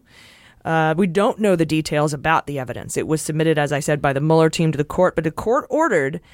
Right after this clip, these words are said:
that the evidence has no bearing on the decisions the court has already made in the Manafort case about his lying to prosecutors and breaching his plea agreement. It's unclear whether or not this new evidence could influence the sentencing for Manafort,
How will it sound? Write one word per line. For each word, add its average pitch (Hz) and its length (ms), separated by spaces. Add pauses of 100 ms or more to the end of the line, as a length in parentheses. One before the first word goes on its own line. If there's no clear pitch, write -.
(120)
that 180 140
the 160 100
evidence 214 440
has 233 220
no 277 200
bearing 208 540
on 170 320
the 170 60
decisions 175 460
the 165 80
court 190 220
has 175 100
already 202 240
made 143 240
in 147 60
the 139 80
Manafort 139 400
case 151 240
about 151 260
his 151 160
lying 143 340
to 160 60
prosecutors 170 640
and 175 140
breaching 143 320
his 139 100
plea 156 240
agreement. 104 400 (400)
It's - 220
unclear 180 640
whether 165 320
or 156 60
not 151 180
this 160 180
new 165 160
evidence 156 360
could 180 280
influence 170 600
the 160 100
sentencing 190 600
for 262 100
Manafort, 254 460